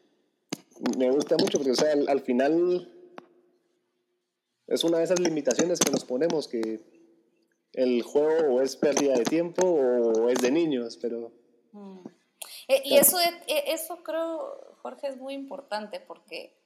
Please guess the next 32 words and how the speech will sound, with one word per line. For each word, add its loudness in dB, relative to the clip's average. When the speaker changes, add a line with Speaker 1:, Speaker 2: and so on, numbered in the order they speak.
Speaker 2:
a -2
veces -4
estos -6
desencuentros, -8
¿verdad? -8
Siguiendo -12
mucho -16
la -8
línea -14
del -18
pensamiento -16
que -10
llevamos, -12
es 0
la 4
amenaza -2
de -8
no, -8
de -6
que -6
el, -12
el -4
otro 4
me 0
ponga 2
en 0
un -2
lugar 4
que -6
yo 2
no -4
soy 2